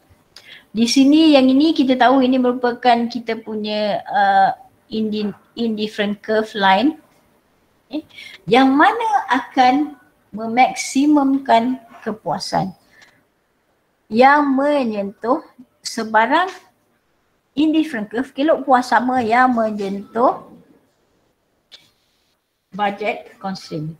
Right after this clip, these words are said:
Kelok belanjawan ni ataupun kita katakan, uh, kekangan belanjawan ni, yang menyentuh kekangan belanjawan ataupun garis belanjawan ni,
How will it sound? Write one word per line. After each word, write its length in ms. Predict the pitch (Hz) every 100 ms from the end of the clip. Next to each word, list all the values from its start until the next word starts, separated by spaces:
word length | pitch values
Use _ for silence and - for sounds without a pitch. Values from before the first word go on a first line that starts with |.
| _ _ _ _ _ _ _ _ _ _ _ _ _ _ _ _ _ _ _ _ _ _ _ _ _ _ _ _ _ _ _ _ _ _ _ _ _ -
Kelok 400 | 202 240 269 -
belanjawan 480 | 214 196 180 170 151 202
ni 160 | 302
ataupun 320 | 262 196 190
kita 160 | 190 196
katakan, 480 | 175 - - 165 156 175
uh, 320 | 170 170 180 - _ _ _ _ _ _ _ _ _ _ -
kekangan 720 | 214 214 175 175 220 277 220
belanjawan 480 | 196 175 156 151 156
ni, 240 | 277 302
yang 80 | 220
menyentuh 480 | 202 196 208 214 330
kekangan 400 | 262 254 226 220
belanjawan 560 | 214 214 220 214 226
ataupun 320 | 190 - 196 190 -
garis 320 | 208 294 277
belanjawan 560 | - 202 190 190 202 180
ni, 240 | 220 330